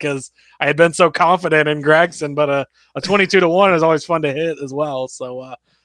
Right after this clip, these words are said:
although the way I bet it, it might have paid out the same anyways. <laughs> Um, <laughs> but, uh, but yeah, so Austin Hill was my long shot, and man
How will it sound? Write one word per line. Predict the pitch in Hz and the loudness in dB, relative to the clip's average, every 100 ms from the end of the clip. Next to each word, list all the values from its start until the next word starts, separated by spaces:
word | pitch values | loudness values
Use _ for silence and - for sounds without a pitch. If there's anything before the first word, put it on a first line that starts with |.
| _ | _
although | 147 156 | 2 2
the | 156 | 4
way | 160 160 | 4 4
I | 143 | 4
bet | 160 156 | 4 2
it, | 139 | 0
it | |
might | 135 139 | 0 0
have | 127 _ - | -2 _ -8
paid | 151 139 | -2 0
out | 139 | 0
the | 131 | -2
same | 156 143 151 | -6 -4 -4
anyways. | 160 147 175 - - - 226 | -6 -2 0 2 0 -2 -4
<laughs> | - 233 - 208 | -2 -4 -2 -2
Um, | 156 160 139 139 147 762 571 784 - - 262 | 4 4 4 0 -6 -2 0 0 -2 -2 -2
<laughs> | - - - - - - | -2 -4 -20 -20 -18 0
but, | 170 160 - | 4 4 2
uh, | 160 147 143 139 127 - | 2 4 4 2 -2 0
but | 147 143 | 2 4
yeah, | 156 151 139 | 4 2 2
so | - 147 | 2 2
Austin | 143 160 151 | 4 2 2
Hill | 156 151 | 0 0
was | 131 | -2
my | 127 | -4
long | 135 143 | -2 -4
shot, | - 135 123 - | -4 -4 -4 -8
and | 143 139 131 - _ _ _ _ | -4 -4 -4 -12 _ _ _ _
man | 127 156 170 127 | -6 0 0 0